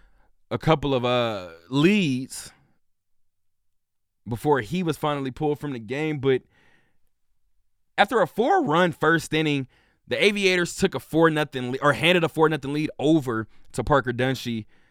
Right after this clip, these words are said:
By the bottom of the fourth, that entire lead was evaporated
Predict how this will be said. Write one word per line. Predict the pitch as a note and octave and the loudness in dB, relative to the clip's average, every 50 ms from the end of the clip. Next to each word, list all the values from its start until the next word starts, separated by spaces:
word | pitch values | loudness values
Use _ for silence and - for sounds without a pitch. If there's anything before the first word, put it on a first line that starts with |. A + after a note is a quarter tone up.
| _ _ _ _ - | _ _ _ _ 2
By | - C#3+ | 2 4
the | C3+ A#2+ | 4 4
bottom | A#2+ C#3+ C#3+ D3 C3 A#2+ | 6 6 6 6 4 2
of | |
the | A#2 A2 | -2 -4
fourth, | - - C3+ C3 A#2+ - | -2 2 2 2 2 2
that | - B2+ A#2+ | -2 -4 -4
entire | A2 G2 - - B2 B2+ B2 A#2+ A2 G2+ F#2 | -4 -6 -6 -2 0 2 2 2 0 -2 -2
lead | F2+ G2 A2+ A2+ A2 G#2+ | -4 -4 -4 -2 -2 -4
was | G2 G2 F#2 F#2 | -4 -6 -6 -8
evaporated | F2 E2+ G#2 G#2+ G#2 - F#2+ F2+ F#2 G2 G2+ G2 F#2 E2+ | -4 -2 -2 -2 -2 -4 -6 -8 -6 -6 -6 -6 -8 -10